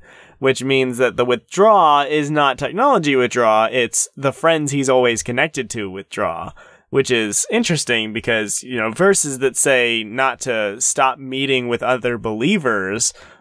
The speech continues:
or, like, the fact that we are created for community, I would say that we're actually, in a certain sense,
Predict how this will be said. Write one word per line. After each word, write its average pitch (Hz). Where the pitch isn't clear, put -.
or, 117
like, 127
the 135
fact 143
that 131
we 127
are 117
created 127
for 117
community, 117
I 135
would 135
say 131
that 117
we're 120
actually, 120
in 139
a 139
certain 196
sense, 143